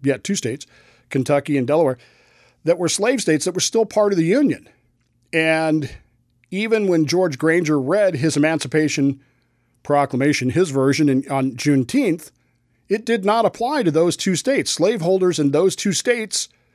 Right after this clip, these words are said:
because the way the Emancipation Proclamation is worded, were still slaves. Do you follow that?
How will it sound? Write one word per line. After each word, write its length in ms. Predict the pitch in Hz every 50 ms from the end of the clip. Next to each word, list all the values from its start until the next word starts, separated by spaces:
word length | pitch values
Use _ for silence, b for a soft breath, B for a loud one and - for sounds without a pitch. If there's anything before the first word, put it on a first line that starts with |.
| _ _ -
because 320 | 135 135 - 160 147 120
the 100 | 131 139
way 220 | 131 143 170 202 214
the 100 | 185 180
Emancipation 560 | 156 160 165 160 - - 160 151 139 - 135
Proclamation 560 | - 151 147 139 - 143 139 139 131 - 135
is 80 | 127 123
worded, 460 | 151 220 277 254 175 139 165 180 - _ _ _ _ _ _ _ _ _ _ _ _ _ _ _ _ _ _ _ _ _ -
were 100 | 127 131
still 240 | - - 190 196 190
slaves. 500 | - 208 247 285 240 117 - - - - _ _ _ _ _ _ _ _ _ _ _ _ _ _ _ _ _ _ _ _ _ _ _ _ _ _ _ _ _
Do 80 | -
you 60 | 127 127
follow 340 | - 143 143 160 180 208
that? 300 | 214 247 285 311 320 -